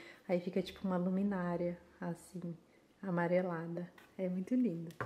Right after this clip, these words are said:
Tô muito, muito, muito ansiosa. Já comprei até cortina. Comprei pro Levizinho também, mas no dele é persiana. A da Elise vai até o chão aqui, uma cortina. A gente vai pintar, ainda não vou falar a cor, vamos ver se vocês acertam.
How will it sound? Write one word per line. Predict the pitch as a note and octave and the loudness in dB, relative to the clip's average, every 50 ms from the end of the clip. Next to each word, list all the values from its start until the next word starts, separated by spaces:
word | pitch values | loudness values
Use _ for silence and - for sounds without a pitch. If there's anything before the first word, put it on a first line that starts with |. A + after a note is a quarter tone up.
| - - | -6 4
Tô | - A#3 A3+ A3+ | 6 6 6 6
muito, | A3 A3+ A#3 A#3 A#3 B3 C4 D4 D4+ D#4 D#4 D#4+ E4 E4+ F4 F4 F4+ F4 E4 | 6 6 6 6 8 10 12 12 12 12 12 12 12 12 10 8 6 2 2
muito, | D#4+ D#4 D4+ C#4+ B3+ C4 | 6 8 8 8 8 8
muito | B3+ B3 B3+ B3+ A3+ A3+ | 8 8 8 8 6 4
ansiosa. | A#3 A#3 A3+ A3 - - A3 F#3 E3+ E3+ E3+ F3 F3 F3 F3+ F#3+ F#3+ F#3+ - - - | 2 2 2 0 0 0 2 2 4 4 4 2 2 2 2 0 0 0 -4 -4 -2
Já | F3+ E3+ F#3 | 2 2 4
comprei | F3+ G3 G3 F#3+ G3 F#3 | 4 4 2 2 2 2
até | F#3 F3+ - G#3 | 2 2 0 -4
cortina. | G3+ - C#4+ D4 D4+ D4+ - - - - G#3+ F#3+ F#3 F#3+ F#3+ F#3 F#3+ G3+ A3 C4+ C4+ - - - - - - - - - | 2 2 2 2 2 0 -6 -8 -4 -2 0 0 2 2 2 2 2 4 4 4 2 0 -6 -14 -18 -18 -20 -20 -20 -6
Comprei | - F#3+ F3+ F#3 F#3 | -4 -2 0 2 0
pro | F#3 F#3 G3 | 0 0 0
Levizinho | G3 F3+ F3 F3+ F3+ E3+ F#3 F3 | 0 0 0 0 0 0 0 -2
também, | E3+ F3 F#3+ F#3 F3+ F3+ | -2 -2 -4 -4 -2 -2
mas | F3+ F3+ F3 F3 | 0 0 0 0
no | F#3 F3 | 0 0
dele | E3 E3 F3 E3+ F3 | 2 2 2 2 2
é | E3+ | 2
persiana. | E3+ F#3+ F3 E3+ - - - G3 F3 E3+ E3 E3 E3 E3+ F3 F3+ - - - - - - - - | 2 2 0 0 -2 -6 -2 0 4 4 6 4 4 2 0 -2 -6 -10 -16 -20 -20 -16 -6 -6
A | F#3 | -2
da | E3 E3+ E3 | 2 4 4
Elise | E3 E3 E3+ E3 E3 | 4 4 2 2 2
vai | E3 E3+ E3+ | 4 4 4
até | E3+ E3 - F3+ E3 | 4 2 2 2 2
o | F3 G#3 | 2 2
chão | B3+ - - - G#3 F#3 F3+ F3 | 2 -2 -2 -2 -2 0 0 0
aqui, | E3+ F3 - F#3 | -2 -2 -2 -2
uma | F#3 F3+ F3 | -2 0 -2
cortina. | F3 - - F3 F3 - - - - F#3+ F3 F3 F3+ F#3+ G#3+ A3 - - - - - - - - - - - - | -2 -2 -2 -2 -2 -4 -6 -4 0 2 2 4 4 2 2 -2 -4 -8 -14 -16 -18 -18 -20 -20 -20 -20 -2 2
A | E3+ D#3+ | 2 2
gente | - F3+ E3+ - | 4 2 0 4
vai | F#3 E3+ | 4 4
pintar, | E3+ - F3+ F3+ F3 F3 - F3+ E3 E3 E3 F#3 A3+ A#3+ | 4 2 0 -2 -2 0 2 2 2 4 2 2 2 0
ainda | B3 F#3+ F3 F3 | 2 2 4 4
não | E3+ E3 D#3+ | 4 6 6
vou | E3 F3+ F3 | 6 4 4
falar | - A#3 A3+ A#3 A3+ B3 | 6 4 4 6 4 2
a | C#4 | 0
cor, | - - F#3 D#3 | 2 4 6 6
vamos | D#3 E3+ F3 | 6 6 4
ver | E3 E3 E3+ | 2 2 2
se | - | 2
vocês | E3+ D#3+ - E3 E3 D#3 | -4 -2 0 0 2 4
acertam. | E3 E3+ E3 - - - - - - C#3+ C#3+ | 2 2 2 2 2 2 2 0 0 -2 -2